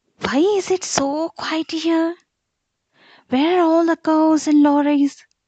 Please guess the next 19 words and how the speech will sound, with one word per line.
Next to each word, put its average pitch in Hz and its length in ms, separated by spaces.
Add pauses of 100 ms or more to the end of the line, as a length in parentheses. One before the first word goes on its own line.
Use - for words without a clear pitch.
(960)
Where 330 220
are 359 140
the 294 120
radios 302 640
and 240 180
televisions? 196 760 (800)
Where 381 140
are 427 100
all 466 240
the 339 160
lights?" 262 500 (920)
"This 202 160
is 277 140
how 359 160 (100)
it - 160
is 294 220
in 202 80
the - 140
country," 175 320